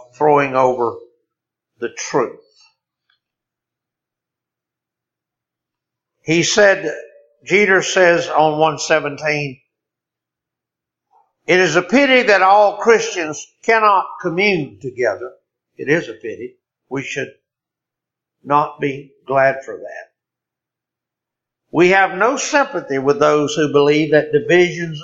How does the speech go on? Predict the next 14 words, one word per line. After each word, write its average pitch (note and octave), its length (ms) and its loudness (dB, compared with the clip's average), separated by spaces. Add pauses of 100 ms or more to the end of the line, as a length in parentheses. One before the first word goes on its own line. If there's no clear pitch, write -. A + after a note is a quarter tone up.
among D3+ 340 -2
the D3 100 -20
church C3 440 -2 (160)
are B2 280 -2
good. A#2+ 340 0 (2000)
They D#3+ 140 4
are D#3 220 2
evil F#3 560 -2 (960)
and C#3+ 140 -2
are C#3 120 0 (120)
fraught F#3 400 4
with D#3 160 -2
incalculable F3 1300 -2 (300)
mischiefs. - 800 -12